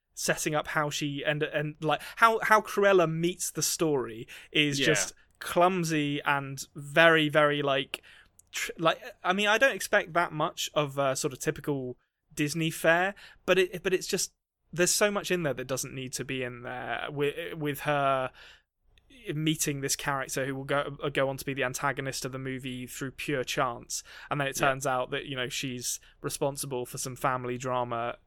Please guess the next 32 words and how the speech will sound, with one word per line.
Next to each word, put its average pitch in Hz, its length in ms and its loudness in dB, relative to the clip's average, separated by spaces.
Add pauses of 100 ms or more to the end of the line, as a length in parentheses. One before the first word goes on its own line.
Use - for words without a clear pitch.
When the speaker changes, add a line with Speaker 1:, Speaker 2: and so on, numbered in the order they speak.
Speaker 1:
in 135 160 -4
her, 131 180 -8
in 131 120 -4
her 127 140 -2
past. 123 500 -2
It 135 60 -6
just, 151 240 -6
it 151 100 -6
just 147 180 -8
all 160 160 -2
feels 135 320 -2
very, 135 320 0
very 127 240 -4
heavily, 117 560 -8 (240)
uh, 147 80 -4
he-, 139 180 -8
heavy-handed 127 800 -8
and 120 120 -16
clumsy 113 440 -10
to - 120 -12
me. 95 240 -16 (440)
Speaker 2:
It 196 120 -4
felt 285 220 6
to 170 80 -4
me 151 220 4
like, 123 260 2
um, 107 480 -2
uh, 110 120 -8 (100)
like - 180 -14
Tim 127 300 -4
Burton 110 420 -4
now, 104 440 2